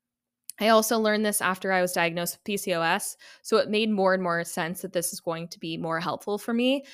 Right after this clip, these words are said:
versus doing hiit training basically every day. So what Evlo involves is three to five days of strength training. So there's a three-day track, a four-day track, and a five-day track. I do the five-day because that only means that I have to work out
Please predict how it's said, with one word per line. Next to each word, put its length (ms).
versus 340
doing 480
hiit 180
training 600
basically 480
every 240
day. 260
So 240
what 300
Evlo 540
involves 720
is 500
three 220
to 80
five 380
days 500
of 340
strength 340
training. 360
So 140
there's 200
a 60
three-day 800
track, 340
a 60
four-day 320
track, 320
and 80
a 40
five-day 400
track. 380
I 120
do 140
the 80
five-day 480
because 400
that 240
only 380
means 340
that 80
I 80
have 140
to 80
work 200
out 240